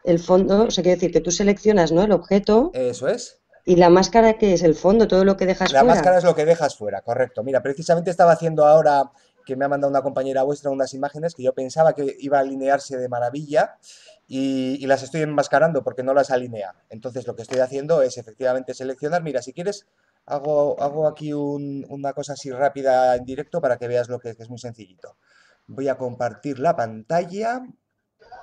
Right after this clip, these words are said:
Speaker 2: Vale. Y ahora voy a abrir el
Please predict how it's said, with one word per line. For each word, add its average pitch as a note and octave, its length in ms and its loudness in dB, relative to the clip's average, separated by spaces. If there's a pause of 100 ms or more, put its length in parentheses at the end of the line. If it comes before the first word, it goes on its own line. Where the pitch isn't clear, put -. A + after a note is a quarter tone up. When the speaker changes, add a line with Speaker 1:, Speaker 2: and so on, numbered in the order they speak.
(680)
Speaker 2:
Vale. A2+ 320 -8 (880)
Y G#2+ 160 -16
ahora D#3+ 680 -6 (800)
voy A#2 340 -18
a G#2+ 100 -14
abrir G#2+ 360 -16
el G2+ 340 -16